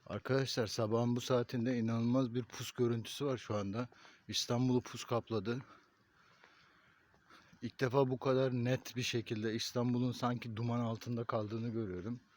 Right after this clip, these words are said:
Göz gözü görmeyecek şekilde neredeyse puslanmış durumda hava. Tabii normal bir doğa olayı olduğunu ben de farkındayım. Fakat bu çok ilgimi çekti arkadaşlar. Yani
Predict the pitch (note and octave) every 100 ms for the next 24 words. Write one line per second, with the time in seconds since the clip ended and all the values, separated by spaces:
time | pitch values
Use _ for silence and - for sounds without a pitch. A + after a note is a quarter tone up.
0 | - _ - A2 G2 G#2+ A2 A2 A#2+ A#2+
1 | A#2+ G#2 G2 - G#2 G#2 G2+ G#2 G2+ G2
2 | G2+ - G2 - - A2 G#2 G2 - G2+
3 | G#2 G2+ G2+ G2+ C3+ C#3+ _ _ - -
4 | - - - - - - - A#2 B2 -
5 | - - - - A#2 A2 A#2+ C3 C3 C3+
6 | B2 B2+ B2+ B2+ C3 C3 C3+ C3 B2+ C3+
7 | C#3 C3+ C#3 C#3 A2 G2 - G#2 G#2+ C#3+
8 | D#3 - - - - - - - - A2+
9 | C#3+ - - - D3 C#3+ C3+ A2 G#2 G2
10 | G2 - G#2 - C3 A2+ - F2+ - -
11 | - - - - - - - - A2+ A#2+